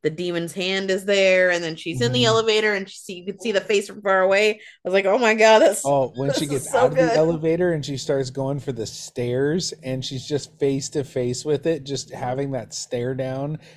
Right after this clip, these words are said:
Speaker 2: and you're
Speaker 1: Yeah.
Speaker 2: like, "What's he gonna do? What's he gonna do?" And then all of a sudden, it just shows it, it. Oh, I have a good seven-word synopsis for this, but, um,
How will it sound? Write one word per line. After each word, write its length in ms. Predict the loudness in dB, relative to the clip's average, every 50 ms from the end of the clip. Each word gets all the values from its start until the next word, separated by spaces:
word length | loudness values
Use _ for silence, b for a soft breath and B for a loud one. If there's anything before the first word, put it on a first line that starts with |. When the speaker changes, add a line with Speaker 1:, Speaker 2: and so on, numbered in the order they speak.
| B B B
Speaker 2:
and 100 | -4 -2
you're 100 | 0 0
Speaker 1:
Yeah. 60 | 0
Speaker 2:
like, 140 | -2 -4 -8
"What's 180 | -12 -10 -10 -8
he 60 | -6
gonna 180 | -6 -6 -6
do? 340 | -6 -8 -6 -6 -6 -8 -10 -16 _ _
What's 240 | -8 -8 -6 -6 -8
he 80 | -8
gonna 260 | -6 -6 -6 -6 -6 -6
do?" 240 | -6 -6 -6 -6 -6 -6
And 180 | -6 -4 -2
then 80 | -2 0
all 120 | 0 0
of 60 | 0
a 60 | -2 -2
sudden, 260 | -2 -2 -2 -2 -2
it 100 | -6 -8
just 200 | -8 -10 -8 -6
shows 320 | -4 -2 -2 -2 -4 -4 -4
it, 160 | -2 -4 -2 -2
it. 220 | -4 -4 -4 -6 B B B B B B B B B B _ 0
Oh, 400 | 2 2 2 2 0 -4 -8 -10 -4
I 100 | -2 -2
have 120 | 0 0
a 60 | -2
good 200 | 0 -2 -2 -2 -2
seven-word 520 | -2 -2 0 -2 -2 -4 -2 -4 -4 -4
synopsis 600 | -6 -8 -6 -6 -6 -6 -6 -8 -12 -12 -12 -12
for 200 | -10 -10 -8 -8
this, 240 | -8 -8 -10 -10 -12
but, 360 | -10 -6 -6 -6 -6 -6 -10 -16 b b b b b b b -12 -8
um, 540 | -6 -6 -6 -6 -8 -8 -12 -14 -18 -18